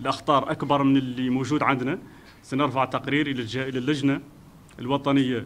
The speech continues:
للطوارئ على مستوى نواكشوط من أجل مدنا، آه، بالحاجات الضرورية إن شاء الله. في هذا الإطار أيضًا اللجنة في اجتماعها اليوم قررت على أنها تقوم بتكوين متطوعين على مستوى الولاية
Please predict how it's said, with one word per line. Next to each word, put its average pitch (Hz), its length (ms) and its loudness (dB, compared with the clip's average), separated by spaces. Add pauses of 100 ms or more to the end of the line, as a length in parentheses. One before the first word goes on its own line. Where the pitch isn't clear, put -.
للطوارئ 127 440 0
على 117 140 -2
مستوى 117 300 -4
نواكشوط 120 420 -4 (560)
من 113 120 -6
أجل 120 240 -4
مدنا، 135 400 -2 (220)
آه، 113 120 -12
بالحاجات 120 560 -6
الضرورية 110 380 -4
إن 107 40 -8
شاء 101 200 -10
الله. 95 140 -12 (1120)
في 120 80 0
هذا 175 100 4
الإطار 165 440 4
أيضًا 151 200 0
اللجنة 139 460 0
في 139 60 -8
اجتماعها 135 420 -2
اليوم 156 280 0
قررت 165 580 0 (960)
على 135 140 0
أنها 139 540 2 (200)
تقوم 151 260 4
بتكوين 151 640 2
متطوعين 131 720 0
على 123 140 0
مستوى 127 360 -4
الولاية 131 540 -2